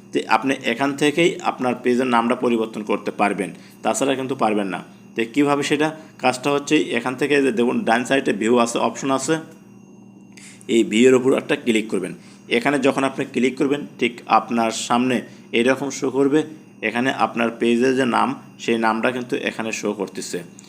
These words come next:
এখন আপনি এই নামটা চেঞ্জ করার জন্য করতে হবে কি, এই নিচে দেখুন একটা অপশন আছে,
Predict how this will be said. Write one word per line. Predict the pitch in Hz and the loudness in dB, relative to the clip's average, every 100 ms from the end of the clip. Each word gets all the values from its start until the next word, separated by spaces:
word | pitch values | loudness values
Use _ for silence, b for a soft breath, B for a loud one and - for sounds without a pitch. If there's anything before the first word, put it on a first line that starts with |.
| B | B
এখন | 107 107 135 | -6 -4 0
আপনি | - 135 131 | 0 0 2
এই | 120 | 2
নামটা | 127 117 117 | 4 2 2
চেঞ্জ | 123 113 120 | 0 -2 -2
করার | 127 139 127 | 0 0 2
জন্য | 135 131 | -2 -2
করতে | 120 113 117 | -4 -2 0
হবে | 117 135 | 2 0
কি, | - - B B - | 0 -6 B B -6
এই | 104 | -2
নিচে | 110 123 - 135 | 0 0 2 2
দেখুন | 131 131 | 2 0
একটা | 127 135 | -2 0
অপশন | 117 - 139 | -2 -2 -4
আছে, | 135 - | -4 -2